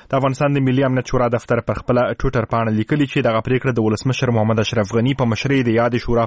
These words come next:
په پرونۍ غونډه کې وشوه. دا نه دي ویل شوي چې د کرونا ضد واکسین تطبیق به څه وخت پیلیږي. هند تازه پنځه لکه ډوزه د کرونا ضد واکسین له افغانستان سره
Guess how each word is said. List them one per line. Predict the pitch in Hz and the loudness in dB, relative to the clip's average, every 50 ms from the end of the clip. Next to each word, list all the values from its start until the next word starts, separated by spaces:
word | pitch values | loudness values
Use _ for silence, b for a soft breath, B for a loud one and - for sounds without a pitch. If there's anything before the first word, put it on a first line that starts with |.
| - | -2
په | - - | -4 -6
پرونۍ | 107 98 107 107 110 107 107 | -4 -2 -2 -2 0 0 0
غونډه | 117 113 104 101 98 | 0 0 0 -2 -2
کې | - 104 107 | 0 -2 -2
وشوه. | 104 - - 117 104 - B B B B B B B B B 139 156 | -2 0 -2 -2 -2 -4 B B B B B B B B B 0 0
دا | 165 175 175 185 | 0 2 2 2
نه | 196 180 | 2 2
دي | 185 170 | 2 4
ویل | 170 165 151 135 - | 4 2 2 0 0
شوي | 156 147 143 | 0 0 -2
چې | 139 - 139 123 | -2 -2 0 -2
د | 113 - - | 0 0 0
کرونا | 120 113 117 113 110 110 | -2 0 0 0 0 -2
ضد | 113 104 107 107 | -2 -2 0 -2
واکسین | 104 - - 123 113 - 113 | -2 -2 -2 -4 -2 -2 -2
تطبیق | 101 101 110 127 - 131 139 | -2 0 -2 -2 0 0 -2
به | 135 b b b b b b - | -4 b b b b b b -2
څه | 160 143 123 | 0 0 0
وخت | - - - - | -2 -4 -4 -2
پیلیږي. | 113 107 101 107 107 107 101 117 113 104 b b b b b b b - | -2 0 2 2 0 2 0 0 -2 -2 b b b b b b b -2
هند | 175 185 190 180 170 - - 151 | -2 0 2 0 0 0 0 0
تازه | 123 120 120 135 147 147 147 - - 127 - - | 0 0 2 2 2 2 0 0 -4 -8 -6 -4
پنځه | 127 120 123 123 156 180 160 123 | -2 -2 0 0 0 0 0 0
لکه | - - 107 98 | 0 -2 -2 0
ډوزه | 113 117 117 110 120 110 | 2 0 2 2 0 -2
د | 107 - | -2 -2
کرونا | - 113 107 113 110 107 107 | -2 -2 0 0 0 0 0
ضد | 117 98 107 107 104 | 0 0 2 0 0
واکسین | 107 - - - - 143 147 156 160 156 143 | 0 -2 -6 -2 0 0 2 2 0 0 0
له | 127 117 110 104 - | 0 0 0 0 0
افغانستان | 113 107 98 - 113 110 104 - 123 | -2 -2 -2 -2 -2 -2 0 0 0
سره | 123 127 B | 0 -2 B